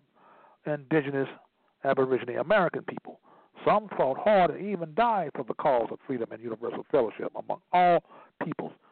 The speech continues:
They upheld the highest principle of humanity and civilization, the golden rule, a saying of Jesus. Therefore, all things, what's, what you would do, what ye would that men should do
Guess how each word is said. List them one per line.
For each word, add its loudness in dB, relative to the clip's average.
They -2
upheld 2
the 2
highest 0
principle -2
of 0
humanity -2
and -8
civilization, 0
the 0
golden 4
rule, 2
a -4
saying -2
of 0
Jesus. -4
Therefore, 2
all 6
things, -6
what's, -4
what -2
you -4
would 2
do, 2
what 0
ye -2
would 0
that -4
men -4
should 0
do -4